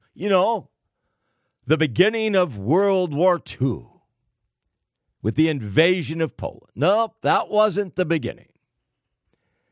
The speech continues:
That wasn't the beginning. Taking over, annexing,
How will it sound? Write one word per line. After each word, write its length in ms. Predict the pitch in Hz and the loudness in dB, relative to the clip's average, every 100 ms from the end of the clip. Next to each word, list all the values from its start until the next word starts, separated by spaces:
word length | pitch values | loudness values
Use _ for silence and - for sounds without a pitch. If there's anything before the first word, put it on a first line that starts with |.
| _ _ _ _ _ - | _ _ _ _ _ -2
That 300 | 127 196 - | 2 2 2
wasn't 380 | 196 170 185 - | 0 0 -4 -4
the 80 | |
beginning. 480 | 160 156 71 - _ _ _ _ _ _ _ _ _ _ _ _ _ _ _ _ _ _ _ _ _ _ _ _ _ _ _ _ | -2 -2 -4 -10 _ _ _ _ _ _ _ _ _ _ _ _ _ _ _ _ _ _ _ _ _ _ _ _ _ _ _ _
Taking 420 | - 202 185 185 185 | 0 2 2 2 4
over, 440 | 180 156 170 180 _ | 4 2 -2 -4 _
annexing, 1200 | 139 180 180 170 165 - - 160 156 156 160 139 | 0 2 2 0 -2 -4 -6 -2 -2 -4 -6 -10